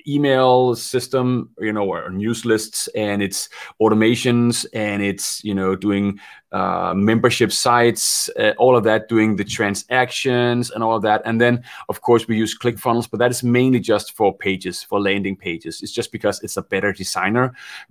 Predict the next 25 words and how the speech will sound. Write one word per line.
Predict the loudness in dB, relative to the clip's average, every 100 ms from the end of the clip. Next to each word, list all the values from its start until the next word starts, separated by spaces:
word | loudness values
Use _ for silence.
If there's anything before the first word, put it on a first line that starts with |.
| 0
but | 0 0
it, | -2 -2 -4 0
everything | 4 4 4 4 4
else | 2 0
is | -10
pretty | -8 -4
much | -2 -2 0
run | 0 2
out | 0 0
of | -2
Simplero. | -4 -6 -6 -6 -2 0 0 -2 -4
And | -4
we, | -4
we | -4
love | 0 0 0 -4
that | -4 -6
tool, | -6 0 2 2
and | 0 -4
it's, | -6 -12 -14 -10
it | -6
has | -6 -6 _ _ -12
killer | 2 6 6
support. | 2 -2 0 0 2
You |
know, | 0 2 0